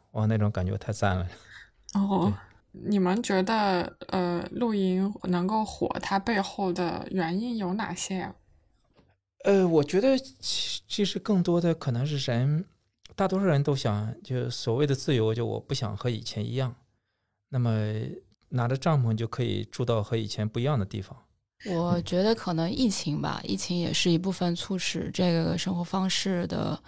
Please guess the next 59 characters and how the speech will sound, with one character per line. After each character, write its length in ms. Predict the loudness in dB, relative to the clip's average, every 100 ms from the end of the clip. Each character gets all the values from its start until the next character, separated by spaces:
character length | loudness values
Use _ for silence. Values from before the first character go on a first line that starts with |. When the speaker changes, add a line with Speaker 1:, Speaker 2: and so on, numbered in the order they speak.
| -20 -20 -8
Speaker 3:
比 160 | -2 4
较 240 | 6 4
主 160 | 2 0
要 180 | 0 0
的 120 | 0
原 200 | -2 -4
因， 220 | -4 -4
因 100 | -2
为 120 | -2
大 100 | -2
家 200 | 0 0
还 140 | 0 -2
是 140 | -2
对 200 | 0 0
出 180 | 0 -2
行 240 | 0 0
会 180 | 2 4
有 220 | 4 4
一 80 | 0
定 180 | 2 2
的 140 | 2
需 180 | 2 0
求 220 | -2 0
嘛， 240 | 0 0 -4 -10 -20 -20 -18 -4
那 160 | 0
你 220 | 2 4
也 100 | 2
不 180 | 2 2
能 320 | 4 4 2
总 240 | 2 0 0
是 140 | -2
在 480 | 0 2 4 2 0
家 200 | 0 0
里 120 | 0
待 240 | 0 2 2
着， 220 | 0 -4 -12 -20 -12
那 140 | -4 -2
不 160 | 2
能 260 | 4 6 4
去 140 | 2
很 180 | 2 2
远 160 | 4 2
的 120 | 2
地 140 | 0
方 200 | 0 0
的 80 | 0
时 140 | 0 0
候， 100 | 0
就 220 | 0 -2
会 200 | 0 -2
考 220 | -2 -2
虑 300 | -2 0 -2
近 200 | 0 2
郊。 320 | 2 2 0 -6 -20 -20 -2
这 180 | 4 4
个 80 |
时 100 | 4
候 100 | 4
我 260 | 4 4 2